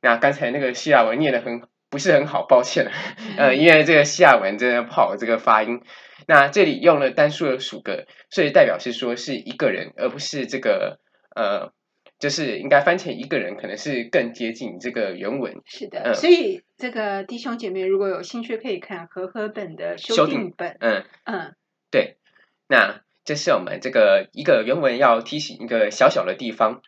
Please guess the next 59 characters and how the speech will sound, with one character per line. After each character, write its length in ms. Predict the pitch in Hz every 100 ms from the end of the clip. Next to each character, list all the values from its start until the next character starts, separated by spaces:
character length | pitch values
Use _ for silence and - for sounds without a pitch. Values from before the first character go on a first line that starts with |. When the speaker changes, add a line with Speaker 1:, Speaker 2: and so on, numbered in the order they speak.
| -
Speaker 2:
是 180 | - 208
的。 180 | 123 - -
Speaker 1:
嗯， 220 | 113 - _ _ _ -
那 160 | 120 120
接 120 | 151
下 160 | 160 123
来 120 | 98
我 60 |
们 180 | 95 95
来 260 | 98 98 104
进 240 | - 143
入 140 | 139 131
这 100 | 135
个 220 | 117 104
六 160 | 143
六 80 | 139
六 200 | 131 123
的 120 | 98 98
解 200 | - -
释， 320 | - 117 - -
因 100 | 135
为 200 | 131 120
这 120 | 135
个， 280 | 123 101 101
Speaker 2:
嗯。 80 | - -
Speaker 1:
但 220 | 131 113
最 120 | 117
重 160 | 123 120
要 100 | 123
还 140 | 117
是 160 | 117 123
来 120 | 110
解 220 | 117 -
释 220 | - - 117
这 120 | 117
个 120 | 98
它 100 | 123
是 140 | 131
什 120 | 127 80
么 120 | 98
意 100 | 113
思。 320 | - 113 - - - _ _ _
那 360 | 120 104 101 - _ _
我 40 | 107
们 140 | 113
首 160 | - 120
先 180 | 139
先 140 | 135 139
来 140 | 117
看 360 | 117 - 123 107
一 60 |
个 300 | 107 104 98
传 260 | 101 - 131
统 160 | 143 92
的 100 | 95
解 220 | - -
释。 300 | - 117 98
Speaker 2:
是 200 | - 185
的。 140 | -